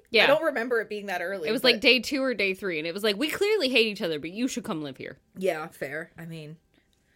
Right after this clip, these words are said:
Speaker 1: Um,
Speaker 2: love will grow once you're married, I guess.
Speaker 1: Yeah, and then it's just pages and pages of transitions of her playing with Sally Sarah.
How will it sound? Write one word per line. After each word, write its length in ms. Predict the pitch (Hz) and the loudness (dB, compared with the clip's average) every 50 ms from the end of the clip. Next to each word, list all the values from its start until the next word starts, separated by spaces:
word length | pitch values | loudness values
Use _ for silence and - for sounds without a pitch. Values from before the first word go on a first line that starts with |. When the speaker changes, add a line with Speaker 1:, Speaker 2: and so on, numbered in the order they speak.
| _ - | _ -6
Speaker 1:
Um, 220 | 233 226 214 202 | -4 -2 -2 0
Speaker 2:
love 220 | 208 208 208 190 | 0 0 0 -2
will 160 | 196 214 208 208 | -2 -2 -4 -4
grow 380 | 202 180 185 196 202 196 185 | -4 -8 -6 -4 -2 -2 -2
once 260 | 180 175 185 185 - | -2 -4 -6 -8 -10
you're 100 | - 180 | -10 -10
married, 400 | 170 175 185 202 196 165 165 156 | -10 -8 -6 -4 -4 -4 -4 -4
I 100 | 151 143 | -6 -6
guess. 460 | 143 143 139 143 151 165 165 - - - _ _ _ _ - | -6 -6 -8 -8 -8 -8 -10 -12 -16 -16 _ _ _ _ -10
Speaker 1:
Yeah, 300 | - 202 196 175 165 - - | -4 -2 0 0 0 -2 -2
and 180 | - 220 233 247 | -4 -4 -2 -2
then 220 | 254 254 254 - - - - | -2 -2 -4 -6 -10 -8 -6
it's 260 | 294 320 311 - - | -6 -6 -4 -6 -6
just 240 | - 392 403 - - - _ _ _ _ | -4 -4 -4 -4 -8 -16 _ _ _ _
pages 480 | - - 320 320 330 330 294 359 330 294 | -12 -4 -2 0 0 0 0 -2 -4 -4
and 160 | 320 294 262 | -4 -4 -4
pages 560 | 254 269 277 262 269 226 254 262 262 247 220 208 | -4 -2 -2 -2 -2 -2 -4 -6 -6 -6 -8 -8
of 480 | - - 240 233 226 220 208 202 - _ _ _ _ _ _ _ _ _ _ _ _ - | -6 -4 -4 -2 -2 -4 -6 -10 -16 _ _ _ _ _ _ _ _ _ _ _ _ -14
transitions 840 | - - 294 277 262 269 269 226 247 262 262 - 285 254 240 247 226 | -8 -4 -4 -2 -2 -2 -2 -2 -4 -4 -4 -4 -4 -4 -4 -4 -4
of 220 | - 214 214 202 | -4 -6 -6 -8
her 580 | - - - 233 220 220 220 220 220 214 - - _ _ _ _ _ _ _ _ _ - - | -10 -8 -4 -2 -2 -2 -2 -2 -2 -4 -6 -8 _ _ _ _ _ _ _ _ _ -20 -14
playing 280 | - - 254 233 226 220 | -6 -4 -2 -2 -2 -2
with 100 | 208 214 | -4 -6
Sally 340 | - 214 190 190 190 180 180 | -4 -4 -2 -2 -2 -4 -4
Sarah. 340 | - 175 156 165 170 165 | -4 -6 -6 -6 -8 -10